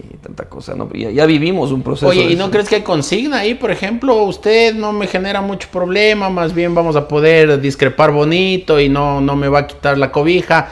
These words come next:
Speaker 2: haga su partido. Pero usted no, usted, eh, sí, nos ponemos rigurosos para las firmas.
Speaker 1: Es muy posible, ¿no? Hay
Speaker 2: Ya.
Speaker 1: mucho, mucho mito alrededor de las decisiones del C N E.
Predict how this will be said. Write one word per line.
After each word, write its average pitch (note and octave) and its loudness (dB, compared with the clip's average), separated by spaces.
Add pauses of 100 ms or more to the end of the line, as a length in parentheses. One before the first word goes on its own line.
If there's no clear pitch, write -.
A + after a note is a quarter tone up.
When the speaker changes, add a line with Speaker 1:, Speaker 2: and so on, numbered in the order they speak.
(140)
Speaker 2:
haga C#3 8
su A2+ -6
partido. F2+ -6
Pero G2 -2
usted D#3+ 4
no, F3 4 (240)
usted, G2+ 0
eh, - -8
sí, B2+ 0 (160)
nos G#2+ 2
ponemos C3+ 4
rigurosos A#2 2
para F#2 -8
las F2 -12
firmas. B2 2
Speaker 1:
Es D#4 4
muy F4 8
posible, D#3+ 4
¿no? C3+ -4 (460)
Hay - 4
Speaker 2:
Ya. G#2+ 2
Speaker 1:
mucho, F3+ 4
mucho D3 0
mito D3+ -2
alrededor B2 0
de C#3+ 2
las B2 -2
decisiones C3 -2
del B2 -2
C B2+ -6
N B2+ -2
E. - -8